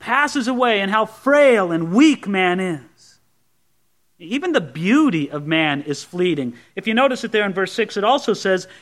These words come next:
"And all its loveliness is like the flowers of the field." Now, if you notice this too, again, uh, very much like in certain places in California,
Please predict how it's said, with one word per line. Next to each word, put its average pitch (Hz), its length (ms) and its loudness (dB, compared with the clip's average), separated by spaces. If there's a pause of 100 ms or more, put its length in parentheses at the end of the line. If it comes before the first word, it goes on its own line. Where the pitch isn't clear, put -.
(160)
"And 220 260 -2
all 311 320 6
its 277 160 0
loveliness 247 720 2
is 240 120 -6
like 262 200 2
the 240 100 -2
flowers 269 920 2 (180)
of 254 140 2
the 302 80 2
field." 302 560 4 (920)
Now, 226 120 -2
if 247 100 -2
you 262 80 0
notice 277 260 0
this 208 160 -4
too, 320 260 0
again, 269 420 -2 (300)
uh, 208 220 -8
very 311 340 4
much 226 300 0
like 240 220 0
in 208 80 -2
certain 190 280 -4
places 208 400 -2
in 190 100 -6
California, 208 800 -2